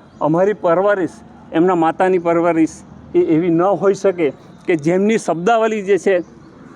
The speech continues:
એ શબ્દાવલી એવી વસ્તુ છે કે એનું ઘડતર જે છે એ ઘડતરનું પ્રમાણપત્ર છે એમ. હું મારા કોંગ્રેસના માણસો પણ જો આવી કોઈ પણ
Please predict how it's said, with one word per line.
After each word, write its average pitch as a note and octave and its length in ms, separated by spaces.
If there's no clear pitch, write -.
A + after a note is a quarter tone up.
એ G3 100
શબ્દાવલી F#3 720
એવી F3+ 220
વસ્તુ G3+ 360
છે D#3+ 280
કે F3 380
એનું E3+ 200
ઘડતર C#3 460
જે F#3+ 160
છે F3+ 140
એ E3+ 120
ઘડતરનું E3 480
પ્રમાણપત્ર D#3 680
છે A2+ 140
એમ. G2+ 120
હું A3+ 340
મારા F3 280
કોંગ્રેસના G3 580
માણસો G#3+ 380
પણ A3 220
જો G#3 160
આવી G3+ 360
કોઈ F#3+ 240
પણ A3 320